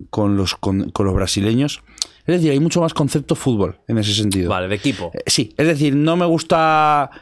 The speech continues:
Speaker 1: Pepito el americano. No, no. Va un español y voy a muerte con el español. Me suda tres cojones el resto.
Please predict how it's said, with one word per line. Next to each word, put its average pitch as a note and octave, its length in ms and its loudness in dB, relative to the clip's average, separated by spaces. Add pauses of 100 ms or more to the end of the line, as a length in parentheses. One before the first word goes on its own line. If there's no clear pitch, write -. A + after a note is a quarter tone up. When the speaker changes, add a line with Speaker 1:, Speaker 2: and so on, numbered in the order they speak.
(480)
Speaker 1:
Pepito D3+ 360 0
el C#3 80 4
americano. B2+ 600 0 (420)
No, C3+ 160 2
no. A#2 380 -2 (120)
Va A#2+ 60 2
un D3+ 80 2
español D#3 600 0
y C3 100 2
voy B2+ 100 4
a D3 80 2
muerte C#3+ 300 2
con D#3+ 100 2
el C#3+ 80 2
español. A#2 420 0
Me C3+ 440 0
suda F3 440 2
tres D#3+ 200 -2
cojones D3 380 0
el B2 120 0
resto. B2+ 320 -2